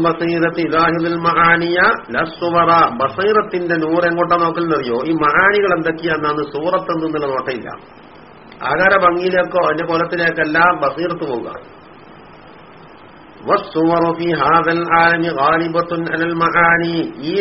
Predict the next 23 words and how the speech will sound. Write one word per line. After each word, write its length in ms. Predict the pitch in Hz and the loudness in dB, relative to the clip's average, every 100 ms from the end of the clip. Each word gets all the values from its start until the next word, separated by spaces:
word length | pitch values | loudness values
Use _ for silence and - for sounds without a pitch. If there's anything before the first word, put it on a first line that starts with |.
| 180 | 2
ലോകത്തിന്റെ 480 | 165 170 175 170 170 | 2 0 -2 -4 -4
സ്ഥിതി 240 | 160 156 175 | -4 -4 -4
എന്താണ്? 320 | 170 165 165 160 151 | -2 0 0 0 -2
മഹാനിനേക്കാണ് 880 | 147 170 202 220 196 170 165 156 156 143 | 0 4 6 6 2 0 0 -2 0 2
ഗാലിബായിട്ട് 580 | 147 170 175 151 151 147 139 | 2 2 2 2 2 -2 -6
സൂറത്തിനാണ് 600 | 143 165 165 147 143 143 | -2 -2 -2 -4 -6 -4
പ്രാധാന്യം 460 | 120 123 131 131 123 139 | -2 -2 -4 -6 -8 -6
ഈ 20 | 151 | -4
ലോകത്ത് 280 | 135 135 117 | -4 -4 -10
ഇപ്പൊ 140 | 113 147 | -10 -8
ഉണ്ടാകുക. 320 | 107 95 - - - - - - - - - - - - - - - - - | -8 -10 -16 -20 -20 -20 -20 -20 -20 -20 -20 -20 -20 -20 -20 -20 -20 -20 -10
ഉള്ളിക്കാതലുണ്ടോ 760 | 123 175 180 180 175 190 180 185 | -6 -6 0 2 2 0 -2 -2
ഇല്ലെന്ന് 260 | 185 185 175 | 0 -2 -2
നോക്കണ്ട, 280 | 165 147 120 107 - | -2 -2 -2 -4 0
ആ, 40 | 147 147 151 | 2 2 2
ആ 40 | 147 - - | 0 -6 -8
പു-, 180 | 147 147 | -8 -4
പുറംപൂച്ചിനാണ് 680 | 143 156 165 175 165 156 151 143 | -4 -2 -2 -4 -4 -4 -4 -6
സ്ഥാനം 260 | 127 131 135 | -8 -8 -8
കൂടുതൽ. 240 | 110 98 - - - - - - | -8 -12 -18 -16 -18 -18 -16 -4
ബസീറത്തിന്റെ 680 | 147 214 233 233 214 202 190 | -2 0 0 2 0 2 2
ആള് 120 | 180 | 2
നോക്കുന്ന 260 | 175 170 | 0 0